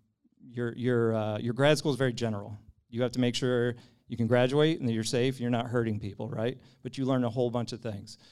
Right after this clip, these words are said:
So when I go out there, I wanted, I wanted to be a, a little more s-, specific, right? So that's where I ended up with the residency. Um, so in terms of a mentorship, I know what people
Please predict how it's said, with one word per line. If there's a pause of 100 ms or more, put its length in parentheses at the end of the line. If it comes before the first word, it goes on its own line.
(280)
So
when
I
go
out
there,
I
wanted, (440)
I
wanted
to
be
a, (220)
a
little
more
s-,
specific, (560)
right? (380)
So
that's
where
I
ended
up
with
the
residency. (580)
Um,
so (540)
in
terms
of
a
mentorship,
I
know
what
people